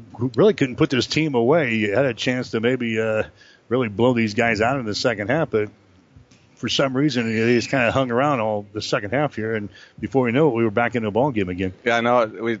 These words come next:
Speaker 2: we got up big, and then we just kinda thought the game was over, I think. And, you know, I think part of that's just the mentality of guys these days. Sometimes you get up and you relax a little bit. Uh,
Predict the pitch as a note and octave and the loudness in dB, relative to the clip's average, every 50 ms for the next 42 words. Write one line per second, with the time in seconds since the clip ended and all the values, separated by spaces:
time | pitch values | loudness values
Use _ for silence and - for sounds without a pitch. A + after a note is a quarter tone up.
0 | - _ F2+ A2+ G#2+ A#2 A2+ A2+ A#2+ C3 C3 A2 A#2 A#2+ B2 C3 C3+ B2+ A2 G#2+ | -8 _ -8 -2 0 2 4 4 4 4 2 4 4 6 6 6 4 2 -2 -4
1 | A2 A2+ A2+ A2 A2 G#2+ G#2 G2 - - A2+ A2+ A2 G#2+ G2+ G2 F#2+ F#2+ F#2+ - | -6 -8 -6 -8 -8 -8 -8 -8 -6 -4 -4 -2 -2 -4 -4 -4 -6 -8 -12 -16
2 | - _ _ - A2+ A2+ - A2+ G#2 A#2 A#2 A#2 G#2+ G2+ G#2+ A#2 A#2+ A#2 G2 G2+ | -16 _ _ 2 2 2 0 -2 -4 -4 -4 -4 0 2 4 4 6 4 4 2
3 | G2 F#2+ F#2+ G#2 G#2 G2+ G#2 F#2+ - F#2+ F#2+ F#2 - - - - - - _ _ | 0 0 -2 -4 -6 -8 -8 -10 -12 -12 -12 -14 -18 -20 -20 -20 -20 -20 _ _
4 | - B2+ B2 A#2 A#2+ F#2 A2 A#2+ A#2+ A#2 - A#2+ A#2 A#2+ A#2 A#2 A2+ A2 - A2 | 2 2 4 4 4 2 2 0 0 0 2 4 4 6 6 4 4 2 0 -6
5 | G#2+ - - _ _ _ _ _ _ _ _ _ _ _ _ _ - G#2 G#2+ A#2 | -8 -10 -12 _ _ _ _ _ _ _ _ _ _ _ _ _ -12 -8 -8 -6
6 | A#2 A2+ B2 A#2 A#2+ A#2+ A#2+ A#2 A2 G2 G2+ A2+ A2 A2+ A#2+ A#2+ A#2 A2 - - | -4 -2 2 2 4 4 4 2 0 -2 0 2 2 4 2 2 0 -4 -10 -12
7 | G#2 A2 A#2+ A#2+ A2 G#2 A2 A2 A#2+ A#2+ - A#2+ A2 A2 A2+ A2+ A2+ G#2+ G#2 G#2+ | -8 -6 -6 -6 -2 -2 0 0 0 0 -2 -4 -4 -2 -2 -2 -2 -2 -2 0
8 | G#2+ G#2+ A#2 B2 B2+ A#2 A2 A2 A2 A2 G#2+ G#2 G#2 G#2+ - - A2 G#2+ G#2+ G#2+ | 2 4 4 2 2 0 -4 -6 -2 0 2 2 2 0 0 -2 -2 -2 -2 0
9 | F#2+ A2 A2+ B2 C3 - - E2+ F2+ F2+ F2+ | 2 4 4 4 2 0 -4 -12 -14 -14 -16